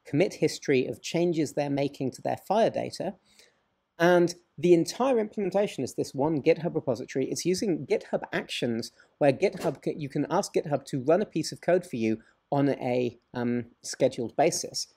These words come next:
So here I'm saying, "I want every twenty minutes at six twenty-six and forty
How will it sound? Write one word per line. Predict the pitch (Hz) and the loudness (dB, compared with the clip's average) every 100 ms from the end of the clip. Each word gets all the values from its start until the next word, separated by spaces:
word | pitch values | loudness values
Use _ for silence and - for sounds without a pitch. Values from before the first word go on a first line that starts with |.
| _ - | _ -2
So | - | 4
here | 160 208 | 6 6
I'm | 151 | 4
saying, | - 135 127 - _ | 6 6 6 2 _
"I | 175 | 4
want | 175 147 - | 6 4 4
every | 226 226 196 | 2 4 2
twenty | - 190 - | 2 0 2
minutes | 127 135 - - | 2 2 2 -4
at | - | -4
six | - 202 - | -2 -2 -2
twenty-six | 170 151 - - | -2 0 -2 -4
and | 135 | -4
forty | - 202 | 0 0